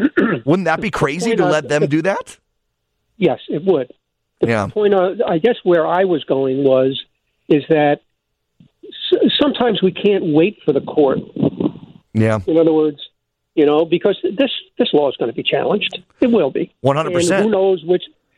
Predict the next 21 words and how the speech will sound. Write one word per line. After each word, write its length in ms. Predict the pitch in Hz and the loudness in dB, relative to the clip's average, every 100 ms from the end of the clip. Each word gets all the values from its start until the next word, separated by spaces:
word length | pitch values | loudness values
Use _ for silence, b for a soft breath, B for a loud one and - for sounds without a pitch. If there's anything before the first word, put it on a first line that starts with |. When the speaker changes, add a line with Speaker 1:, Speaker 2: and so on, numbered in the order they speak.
| _ | _
Speaker 2:
and, 300 | 349 190 196 | 2 2 0
and 500 | 302 196 190 196 196 | 0 0 2 0 -2
if 240 | 233 202 180 | 0 0 0
it 140 | 147 | 0
goes 200 | 190 190 | 0 0
to 80 | 170 | -2
the 80 | 156 | -2
Supreme 420 | 160 - 185 175 | -2 0 0 0
Court, 220 | - 165 | 0 0
it 80 | 151 | 0
could 180 | 143 - | -2 0
take 220 | 156 143 | -2 0
a 60 | |
year. 360 | 135 127 135 131 - _ _ | -2 2 0 -2 -12 _ _
Speaker 1:
Yeah. 200 | 107 120 123 _ _ _ _ _ _ B B B | -2 -2 -2 _ _ _ _ _ _ B B B
Well, 200 | 175 170 | 2 2
Speaker 2:
In 100 | 160 | 2
the 60 | |
meantime, 760 | 160 226 240 143 139 147 165 165 | 2 0 0 -2 -2 0 -2 -2
Speaker 1:
yeah. 260 | 127 113 - _ | -2 -2 -4 _
Speaker 2:
we, 240 | 170 190 | 2 2